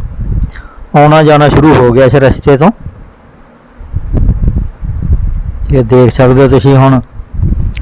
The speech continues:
ਟਰੱਕ, ਕਾਰਾਂ ਸਭ ਕੁਝ ਲੰਘ ਸਕਦਾ। ਉਨੀ ਕੁ ਜਗ੍ਹਾ ਦੇ ਵਿੱਚ ਰਸਤਾ ਤਿਆਰ ਕਰ ਦਿੱਤਾ, ਬਾਕੀ ਬਾਅਦ ਦੇ ਵਿੱਚ ਕਰਨਗੇ।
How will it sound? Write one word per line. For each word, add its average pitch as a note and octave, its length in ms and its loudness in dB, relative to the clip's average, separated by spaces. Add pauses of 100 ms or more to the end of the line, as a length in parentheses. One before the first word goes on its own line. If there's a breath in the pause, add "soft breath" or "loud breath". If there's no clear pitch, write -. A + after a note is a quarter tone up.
(260 loud breath)
ਟਰੱਕ, B2+ 360 0 (120)
ਕਾਰਾਂ B2+ 460 2 (400)
ਸਭ B2+ 300 0
ਕੁਝ D3 240 2 (1200 loud breath)
ਲੰਘ B2+ 220 2
ਸਕਦਾ। C3+ 340 2
ਉਨੀ C#3 300 4
ਕੁ C#3+ 60 -2
ਜਗ੍ਹਾ B2+ 280 2
ਦੇ D3 120 2
ਵਿੱਚ C3 300 0 (1800 loud breath)
ਰਸਤਾ C3 340 2
ਤਿਆਰ B2+ 320 2
ਕਰ A#2+ 200 2
ਦਿੱਤਾ, B2 320 0 (2500)
ਬਾਕੀ A2 360 2
ਬਾਅਦ A#2+ 260 2
ਦੇ D#3 120 2
ਵਿੱਚ C#3+ 200 0
ਕਰਨਗੇ। C3+ 440 2